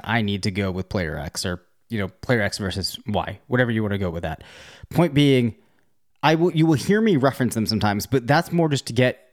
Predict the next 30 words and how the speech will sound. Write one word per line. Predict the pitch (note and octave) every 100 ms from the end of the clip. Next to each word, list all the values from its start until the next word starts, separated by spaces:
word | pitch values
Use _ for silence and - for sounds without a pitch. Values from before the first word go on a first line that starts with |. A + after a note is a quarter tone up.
| _
or | B2 B2
to | A#2+
give | G#2+ B2
you | A#2+
my | A2+ A2+ A2 A2 - - - _ _
kinda | - D#3+ A#2
quick | - D3 C#3+ -
expectation | C3+ - B2+ A2+ - A2+ -
of | A2
some | - A2+ G#2
of |
the | F#2
volume. | F2+ G2 F#2 C#2 - - - _ _ -
But | C3+
back | F3 F3+
to | E3+
Dobbins. | C3+ A2+ G2 E2 F2 - - _ _ _ _ _ _ _ _ _ _ _ _ _ _ _ _ _ _ _ _ _ _ _ _ _ _ _ _ -
The | B2+
thing | G#2 F3
that | E3 C#3
we | C3+
have | A#2
been | A#2+
urging | - B2 A2+ A#2
you | G#2 G2+
to | - A2 G#2
is | G2+
not | F#2+ A2 A2 G2
view | G2 G2+ F2
him | G#2 G2 F#2+